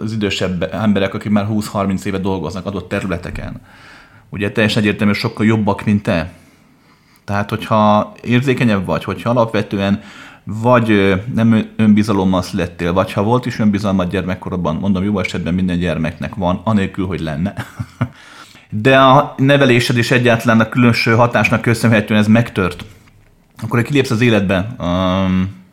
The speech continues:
ez a törés mélyülni szokott. És egyre inkább azt vesz észre, amit te is leírtál, hogy bénázol, hogy szerencsétlenkedsz, hogy aggódsz, hogy előre a jövődre már félelmeket vetítesz ki.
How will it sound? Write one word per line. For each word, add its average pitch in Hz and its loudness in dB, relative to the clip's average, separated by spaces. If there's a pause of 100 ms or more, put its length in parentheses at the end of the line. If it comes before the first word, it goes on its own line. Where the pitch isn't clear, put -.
(920)
ez 107 0
a 107 0
törés 104 2
mélyülni 107 4
szokott. - -8
És - -4
egyre 117 0
inkább 107 2
azt 110 2
vesz 113 -6
észre, 107 -2
amit 107 0
te 110 -2
is 98 -2
leírtál, 90 -4
hogy 92 -4
bénázol, 107 -2
hogy - -6
szerencsétlenkedsz, 90 -6 (480)
hogy - -8
aggódsz, 95 -2 (960)
hogy 95 -8
előre 85 -2 (240)
a - -14
jövődre 85 0
már 85 -4 (320)
félelmeket 82 -4
vetítesz - -12
ki. - -10